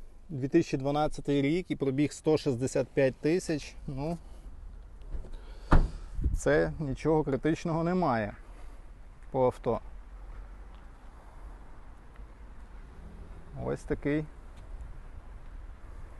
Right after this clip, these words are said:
дуже хороший та економічний варіант. Недорогий в обслуговуванні, витрати пального будуть складати орієнтовно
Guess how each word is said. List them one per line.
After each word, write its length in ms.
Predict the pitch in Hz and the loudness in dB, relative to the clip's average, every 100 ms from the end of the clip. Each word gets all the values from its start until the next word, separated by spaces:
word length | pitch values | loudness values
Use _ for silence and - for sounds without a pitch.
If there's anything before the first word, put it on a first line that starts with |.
| - - - - | -12 -12 -10 -6
дуже 320 | 123 139 147 | -2 0 2
хороший 540 | - 139 143 175 - 156 | 4 6 8 6 4 2
та 160 | 139 | 4
економічний 600 | 131 147 131 139 165 - 160 | 4 4 4 2 0 0 4
варіант. 460 | 160 165 127 110 | 6 8 8 4
Недорогий 480 | 123 120 131 131 156 | 4 4 4 6 8
в 60 | 139 | 6
обслуговуванні, 880 | - 127 131 156 214 196 170 165 | 6 4 8 8 6 4 4 4
витрати 420 | 143 131 147 143 | 4 6 6 6
пального 540 | 123 147 143 151 139 135 | 6 6 6 6 6 6
будуть 240 | 127 120 | 4 2
складати 480 | - 135 135 135 131 | 2 4 10 10 10
орієнтовно 760 | 127 127 131 131 143 143 131 | 6 6 4 6 8 8 6